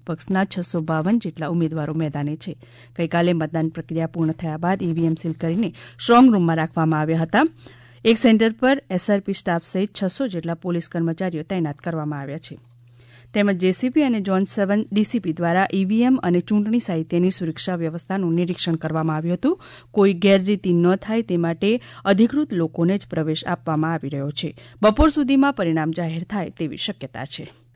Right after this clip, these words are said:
રાજ્યમાં છવ્વીસમી એપ્રિલના રોજ યોજાયેલી સ્થાનિક સ્વરાજની ચૂંટણી દરમિયાન ઉમેદવારોના અવસાનથી રદ થયેલી બેઠક પર ચોવીસમી મેના રોજ ચૂંટણી જાહેર કરવામાં આવી છે.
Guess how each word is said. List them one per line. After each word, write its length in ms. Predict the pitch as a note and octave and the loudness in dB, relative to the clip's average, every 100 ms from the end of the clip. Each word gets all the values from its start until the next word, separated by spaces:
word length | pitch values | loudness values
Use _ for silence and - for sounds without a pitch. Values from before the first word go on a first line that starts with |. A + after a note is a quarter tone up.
| _ | _
રાજ્યમાં 460 | G#3 A3+ B3+ C#4+ D4 | 4 6 6 4 4
છવ્વીસમી 520 | C4+ A#3 B3 B3+ C4 A3 | 2 0 0 2 2 2
એપ્રિલના 400 | G3+ A3 A3 G#3 | 0 0 0 0
રોજ 280 | F#3 G3+ G3 | 0 0 0
યોજાયેલી 460 | F#3 E3+ F#3 F#3 G#3 | -4 -4 -2 -2 -2
સ્થાનિક 400 | - F3+ E3 E3+ | -4 -6 -4 -4
સ્વરાજની 500 | - E3+ E3+ E3 F3 E3 | -4 -4 -4 -4 -6 -4
ચૂંટણી 320 | E3 D#3+ E3+ | -6 -4 -6
દરમિયાન 440 | E3 E3 F#3 G3 | -6 -4 -2 -2
ઉમેદવારોના 680 | - E3+ E3 E3 E3 F3 G#3+ G#3 | -2 -2 -4 -4 -2 -2 -2 -4
અવસાનથી 540 | E3 E3+ D#3+ E3 F#3+ | -6 -4 -4 -2 -4
રદ 260 | E3+ F3+ A#3+ A3 | -2 -2 -2 -4
થયેલી 260 | F#3+ D#3 | -6 -8
બેઠક 320 | D3 D3+ D#3+ - | -8 -10 -10 -6
પર 180 | C4 F3 - - - | -4 -4 -8 -20 2
ચોવીસમી 480 | B3 A#3+ C#4+ - C#4+ | 6 8 6 2 2
મેના 340 | G#3 G3 F#3 E3+ | 2 0 0 0
રોજ 280 | G3+ G#3+ A3+ - | 0 0 -4 -2
ચૂંટણી 320 | A3 G3 E3 | -2 0 -2
જાહેર 220 | E3+ E3 E3 | -2 -4 -6
કરવામાં 400 | D#3 D3 D3+ C#3 | -6 -6 -6 -6
આવી 160 | B2+ D#3+ | -8 -12
છે. 160 | - | -14